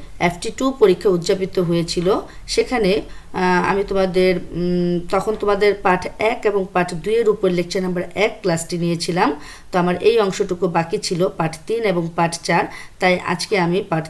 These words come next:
তিন এবং পাঠ চারের উপরে আলোচনা করব, ঠিক আছে? তো দেখা যায় পাঠ তিনে কি আছে। পাঠ তিনের,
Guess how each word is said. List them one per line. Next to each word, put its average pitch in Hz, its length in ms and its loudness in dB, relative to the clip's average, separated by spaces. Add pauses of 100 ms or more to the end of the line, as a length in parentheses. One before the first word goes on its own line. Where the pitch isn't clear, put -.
তিন 220 180 0
এবং 196 240 0
পাঠ 165 280 -2
চারের 196 340 4
উপরে 190 220 0
আলোচনা 170 480 0
করব, 151 320 -2
ঠিক 202 240 -6
আছে? 262 280 2 (480)
তো 202 100 0
দেখা 202 260 2
যায় 247 240 0
পাঠ 190 200 4 (100)
তিনে 247 220 -2
কি 214 240 4
আছে। 185 320 4
পাঠ 180 260 0 (120)
তিনের, 226 300 0